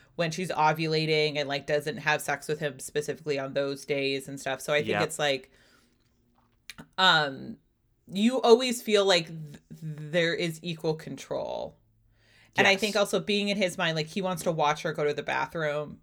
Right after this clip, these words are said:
Speaker 1: and eventually he realizes, like, she doesn't want me to do that, so he just turns around. But, like,
Speaker 2: Mm-hmm.
Speaker 1: um, yeah, I, obvious, but it's also, it's like, you need a place to start. So it's like, yeah, at the beginning she's terrified, but, like,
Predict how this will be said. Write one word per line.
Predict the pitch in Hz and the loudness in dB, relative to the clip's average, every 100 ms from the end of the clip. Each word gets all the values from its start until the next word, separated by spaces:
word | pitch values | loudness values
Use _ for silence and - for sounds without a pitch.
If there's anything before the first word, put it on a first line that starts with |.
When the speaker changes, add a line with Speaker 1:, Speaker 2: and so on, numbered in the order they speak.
| _ | _
Speaker 1:
and | 180 | -2
eventually | 165 165 156 151 | 0 -2 -4 -8
he | 143 | -6
realizes, | 127 139 147 135 | -4 -4 -6 -8
like, | 135 131 _ _ - | -8 -8 _ _ -14
she | 147 | -8
doesn't | 147 143 | -6 -6
want | 139 | -8
me | 135 | -8
to | 139 | -8
do | 139 139 | -8 -2
that, | 139 - | -2 -2
so | |
he | 143 | -8
just | 139 - | -8 -8
turns | 151 139 - | -8 -6 -8
around. | 131 127 135 160 | -10 -8 -6 -2
But, | 175 175 | -2 0
like, | 165 151 151 139 | 4 4 4 0
Speaker 2:
Mm-hmm. | 127 95 92 92 - _ 175 | -6 -6 -10 -12 -14 _ 4
Speaker 1:
um, | 170 160 143 143 143 156 _ _ _ _ _ _ - - - _ | 4 4 0 -6 -14 -16 _ _ _ _ _ _ -20 -20 -20 _
yeah, | 294 277 - | 6 8 8
I, | 240 - | 8 8
obvious, | 254 294 320 277 233 | 8 8 6 0 0
but | 233 262 | 4 4
it's | 262 | 4
also, | 269 262 | 0 0
it's | 233 | -4
like, | 233 | 0
you | 226 | 2
need | 220 | 4
a | 214 | 4
place | - 190 | 2 -2
to | - | -2
start. | 165 - 202 123 - - | -6 2 4 4 -2 0
So | 185 | 2
it's | 180 | 2
like, | 170 | 2
yeah, | 208 165 | 6 6
at | 170 | 6
the | 185 | 2
beginning | 170 175 180 180 | -2 -2 -2 -2
she's | 185 160 | -6 -4
terrified, | - 165 165 151 147 | 0 2 2 2 2
but, | - | 2
like, | 147 143 | -2 -2